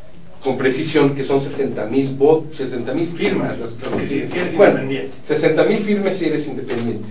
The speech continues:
Speaker 1: Entonces, qué desproporción. O sea, es un evento fundacional que en este momento que están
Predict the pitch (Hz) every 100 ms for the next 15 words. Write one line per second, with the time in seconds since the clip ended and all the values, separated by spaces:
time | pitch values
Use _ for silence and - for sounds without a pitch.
0 | - - 175 180 226 233 - 156 156 156
1 | 156 - 285 226 - - - - - -
2 | 131 143 170 170 170 196 208 196 196 202
3 | 196 196 196 - 196 190 190 190 - -
4 | - - - - 139 135 151 143 190 175
5 | 170 165 170 - - - 151 151 160